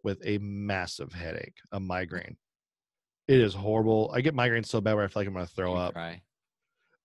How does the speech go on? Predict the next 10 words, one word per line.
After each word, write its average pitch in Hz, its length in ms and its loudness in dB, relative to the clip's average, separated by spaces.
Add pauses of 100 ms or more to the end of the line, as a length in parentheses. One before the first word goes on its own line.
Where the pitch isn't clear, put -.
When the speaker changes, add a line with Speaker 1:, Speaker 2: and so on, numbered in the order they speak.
(140)
Speaker 1:
I 135 80 6
had 139 200 4
tears, 104 360 2
dude. 101 260 2
Like, 104 160 -2
my 120 140 4
migraines 104 420 2
get 98 160 -2
really 92 640 0
bad. 78 420 -6